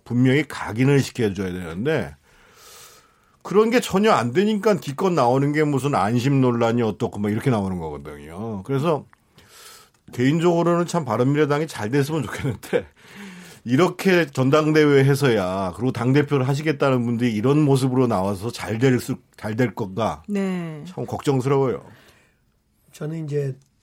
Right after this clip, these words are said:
Speaker 3: 안철수 대표가 정치 일선에서 물러난 거 아닙니까? 일단은 국민이 부를 때까지는 일단 안 오는 거예요. 정치를 안 하는 사람입니다. 근데 정치를 안 하는 사람이 자꾸 여기저기에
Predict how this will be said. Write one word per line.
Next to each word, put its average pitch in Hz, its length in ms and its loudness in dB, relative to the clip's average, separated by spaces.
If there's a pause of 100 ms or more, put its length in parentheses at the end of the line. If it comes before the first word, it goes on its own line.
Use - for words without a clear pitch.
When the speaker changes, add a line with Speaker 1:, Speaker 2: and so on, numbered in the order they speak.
(100)
Speaker 3:
안철수 151 760 -8
대표가 143 380 -6
정치 143 340 -6
일선에서 143 420 -4
물러난 143 540 -2
거 135 80 -2
아닙니까? 120 420 -6
일단은 110 500 -12 (440)
국민이 139 440 -2
부를 139 320 -6
때까지는 131 840 -4 (320)
일단 120 480 -10 (100)
안 131 200 -4
오는 180 200 4
거예요. 131 160 -2
정치를 151 360 -4
안 135 100 0
하는 214 260 0
사람입니다. 170 760 -8 (520)
근데 214 200 -2
정치를 175 360 -2
안 156 100 4
하는 196 180 2
사람이 175 340 2
자꾸 143 580 -4
여기저기에 139 720 0